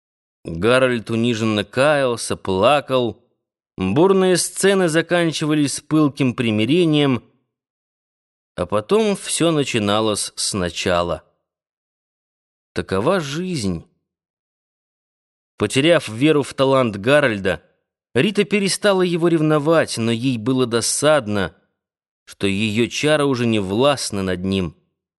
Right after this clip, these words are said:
и что он смеет обращать внимание на других женщин. Под сомнение ставилась её красота,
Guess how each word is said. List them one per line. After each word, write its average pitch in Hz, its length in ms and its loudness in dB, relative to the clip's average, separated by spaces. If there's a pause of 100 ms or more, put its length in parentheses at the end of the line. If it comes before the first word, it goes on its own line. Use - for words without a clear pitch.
и 95 80 -4
что 165 240 0
он 170 120 2
смеет 165 460 0
обращать 147 480 -2
внимание 135 640 2
на 131 120 0
других 113 420 -2
женщин. 92 640 -4 (1300)
Под - 180 -2
сомнение 147 640 0
ставилась 135 760 -2
её 120 340 -2
красота, 123 960 -2